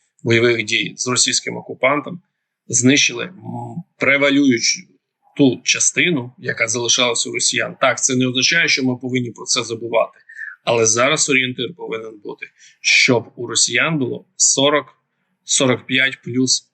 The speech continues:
тисяч загиблих окупантів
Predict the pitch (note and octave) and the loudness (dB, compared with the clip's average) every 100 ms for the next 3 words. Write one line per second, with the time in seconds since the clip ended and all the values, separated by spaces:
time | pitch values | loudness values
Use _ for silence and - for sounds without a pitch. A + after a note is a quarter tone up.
0 | _ C#3 - A#2+ - - _ _ _ _ | _ 0 0 0 0 -2 _ _ _ _
1 | _ _ _ _ _ _ - - C3 A#2+ | _ _ _ _ _ _ -4 0 2 0
2 | - - B2+ - - A2+ A#2 - - | -2 -8 -12 -18 -6 -4 -4 -8 -18